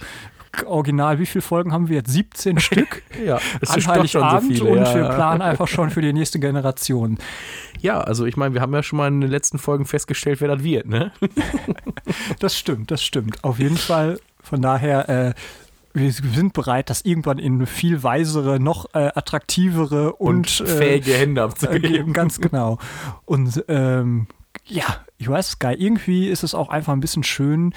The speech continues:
Speaker 1: Wir haben gerade Plätzchen gebacken, hier steht vor uns noch unser schöner Adventskranz mit den vier Kerzen dran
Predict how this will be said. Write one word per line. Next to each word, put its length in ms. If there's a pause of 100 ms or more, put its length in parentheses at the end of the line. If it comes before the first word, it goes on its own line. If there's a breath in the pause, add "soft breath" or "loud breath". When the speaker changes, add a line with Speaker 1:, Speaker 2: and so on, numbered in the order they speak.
(300 loud breath)
Speaker 1:
Wir 140
haben 320 (100)
gerade 240
Plätzchen 420
gebacken, 640
hier 160
steht 300
vor 240
uns 220
noch 160
unser 280
schöner 280
Adventskranz 720
mit 140
den 100
vier 220
Kerzen 520
dran 360